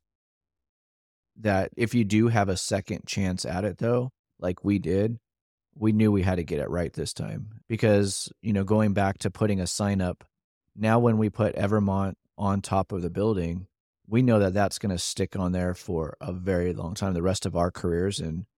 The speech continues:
you know, hopefully for many years after ours as next generations are here. So we, we knew we had to get this one right. And I think, you know, going down this process led us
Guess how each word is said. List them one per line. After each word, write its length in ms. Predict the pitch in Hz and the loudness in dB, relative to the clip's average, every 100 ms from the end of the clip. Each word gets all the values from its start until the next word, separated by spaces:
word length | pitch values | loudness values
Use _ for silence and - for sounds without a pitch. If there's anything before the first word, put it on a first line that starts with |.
| _ _ | _ _
you 80 | 92 | -2
know, 80 | 95 | 0
hopefully 280 | 104 107 | 2 0
for 160 | 92 95 | 0 0
many 260 | 95 92 92 | 0 0 0
years 260 | 90 87 | -2 -2
after 380 | 82 101 - 85 | -2 -4 -2 -2
ours 380 | 82 85 92 - | -2 -2 -4 -4
as 340 | 82 85 - | -4 -4 -4
next 240 | 95 87 - | -4 -4 -4
generations 640 | 87 82 87 - 73 71 | -2 0 0 -2 -4 -4
are 80 | 67 | -6
here. 320 | - - - _ _ _ _ _ _ - | -4 -6 -10 _ _ _ _ _ _ -4
So 180 | 110 | 0
we, 220 | 101 117 - | 4 4 2
we 180 | 110 | 2
knew 160 | 113 127 | 4 6
we 100 | 131 | 4
had 140 | 117 | 4
to 60 | 110 | 2
get 220 | 104 98 | 0 0
this 200 | 101 - | -2 -2
one 200 | 95 90 | -4 -2
right. 300 | 90 95 92 | 0 2 0
And 100 | 92 | -2
I 60 | 92 | -4
think, 240 | 104 101 - | -2 -4 -6
you 100 | - | -4
know, 120 | 95 | -4
going 360 | 92 98 98 98 | -2 0 0 0
down 300 | 87 92 92 | -2 -2 -2
this 160 | 90 - | -4 -4
process 760 | 95 104 - 87 87 104 - - _ _ _ _ _ _ _ _ _ | -2 -2 -2 -4 -4 -6 -10 -14 _ _ _ _ _ _ _ _ _
led 320 | 104 110 107 | 0 4 6
us 400 | 104 117 - - | 6 4 0 -8